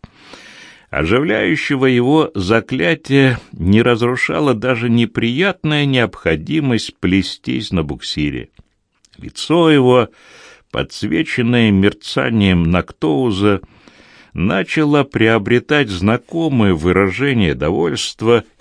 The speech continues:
и решимости, памятные по той ночи, когда мы шли в киль из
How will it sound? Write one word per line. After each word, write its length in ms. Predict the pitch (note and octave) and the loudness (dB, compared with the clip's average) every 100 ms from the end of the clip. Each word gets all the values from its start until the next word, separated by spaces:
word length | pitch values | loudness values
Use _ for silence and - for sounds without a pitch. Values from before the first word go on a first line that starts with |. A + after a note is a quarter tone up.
| - | -2
и 160 | G#2 | 0
решимости, 960 | B2 - - E3 C#3+ A#2+ - - A#2 G#2+ - _ _ _ _ | 2 0 -2 -2 0 -2 -4 -2 0 0 -4 _ _ _ _
памятные 720 | - F#3 E3 C#3+ - B2+ B2 | -4 -2 0 0 -2 0 2
по 220 | A#2 - A2 | 0 -2 -4
той 280 | - A#2 | 2 4
ночи, 580 | G2+ B2 F3+ C3+ - C#2 | 4 2 0 0 -4 -8
когда 520 | - E2 E2 F#2 D3+ | -4 -4 -2 -2 0
мы 240 | C#3 G2+ G2 | 2 2 0
шли 380 | - - G2+ F#3+ | -2 -4 0 0
в 160 | - | -2
киль 460 | - D#3 E3+ D3+ A#2+ _ | -8 -2 0 -2 -4 _
из 360 | G#2 G#2 - | 0 0 -2